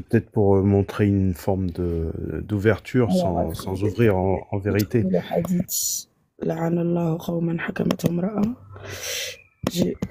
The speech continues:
Speaker 2: j'ai des, j'ai des doutes sur la source. Je sais qu'il existe, mais est-ce qu'il est sahih, pas ?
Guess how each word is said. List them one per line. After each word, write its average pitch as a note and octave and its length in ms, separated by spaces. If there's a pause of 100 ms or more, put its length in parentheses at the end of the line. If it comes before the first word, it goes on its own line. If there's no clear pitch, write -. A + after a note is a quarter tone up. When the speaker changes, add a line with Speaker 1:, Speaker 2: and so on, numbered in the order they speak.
(100)
Speaker 2:
j'ai F3+ 320
des, E3+ 580
j'ai F3+ 140
des E3+ 140
doutes F3+ 340
sur - 600
la D#2+ 140
source. - 800 (880)
Je F3 80
sais G#3+ 200
qu'il F#3 200
existe, F3+ 540
mais F3 160
est-ce - 240
qu'il F3+ 180
est E3+ 60
sahih, - 400 (300)
pas ? - 80